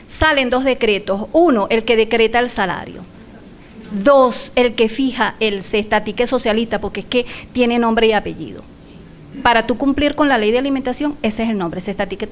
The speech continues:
socialista, que no nos guste. Entonces, ¿qué pasa? Salieron esos dos decretos y no sale nada.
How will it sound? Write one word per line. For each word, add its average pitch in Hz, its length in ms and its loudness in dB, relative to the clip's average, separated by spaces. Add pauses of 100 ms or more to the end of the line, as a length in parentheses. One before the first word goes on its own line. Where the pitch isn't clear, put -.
socialista, 196 560 -6
que 220 100 0
no 247 100 2
nos 277 140 0
guste. - 360 -4 (1300)
Entonces, 240 380 2
¿qué 285 140 2
pasa? 208 340 -2 (220)
Salieron 311 480 4
esos 403 240 2
dos 370 160 4
decretos 262 500 2 (720)
y 285 120 6
no 285 140 6
sale 349 340 4
nada. 339 440 2